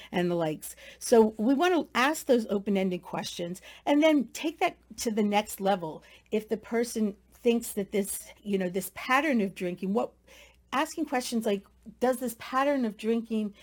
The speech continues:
contribute to any difficulties in any of these areas of your life? Are you having relational difficulties? Are you experiencing physiologic, com-, you know, issues, legal issues, e-,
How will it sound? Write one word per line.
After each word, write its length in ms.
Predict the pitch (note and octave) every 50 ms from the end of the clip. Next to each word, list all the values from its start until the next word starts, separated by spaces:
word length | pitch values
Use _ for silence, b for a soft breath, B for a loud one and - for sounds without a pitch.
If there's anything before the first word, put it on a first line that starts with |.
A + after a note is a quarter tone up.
| b b b
contribute 560 | - A3 G3+ G3 - - C4+ B3 B3+ C4+ G#3+ -
to 180 | - A3+ -
any 220 | G#3 G#3+ A3 A3+ A3
difficulties 960 | F#3 - A3 B3 B3 - C#4 - - - G3+ F#3 F3+ F#3 - G3 F#3 F3 - -
in 200 | - G3 G3+ G3+ -
any 380 | - G3+ G#3+ A3 G#3+ G#3+ A3 -
of 220 | G3 G3 F#3 F3+ F3+
these 200 | F#3+ G3 F#3+ -
areas 440 | - F#3+ F#3 F#3 F#3 F#3 F3+ - G3
of 120 | E3+ F3
your 140 | F#3+ F#3 F#3
life? 460 | G3 A#3+ C4 C4 - D3 - - - B B B B B
Are 100 | - G3
you 140 | G#3 G#3 G3
having 400 | - G#3+ A3 A3 A#3 A3+ A3+ A3
relational 560 | G#3 G3+ G3+ F#3+ F#3+ F#3+ - F#3 F3+ F3 E3+
difficulties? 680 | E3+ E3+ E3+ - F3 - - - E3 - E3 E3+ D#3
Are 60 | G3+ F#3
you 180 | F#3+ F#3+ F3+ - - _ - -
experiencing 840 | F#3 - - - - - C4 C4+ D4 D4 C#4+ B3+ A#3 - F#3+ F3+ F#3
physiologic, 920 | - - G3+ F#3+ E3+ G3+ F3+ F3+ F3+ F3 E3+ E3+ E3 D#3 E3+ E3 - B B B B B B B B B B
com-, 320 | - - G#3+ - A3 - - -
you 200 | F#3+ G3 F#3 F#3
know, 120 | F3 F3+ - -
issues, 560 | G3+ F#3+ F#3 - - G3 F#3 E3+ E3 D#3 -
legal 420 | G3 G3 A#3+ A#3+ G3+ G3+ G3+ F3+ -
issues, 640 | F#3+ F#3 E3+ - - F3+ F3 E3+ F3 D#3+ - - - -
e-, 80 | -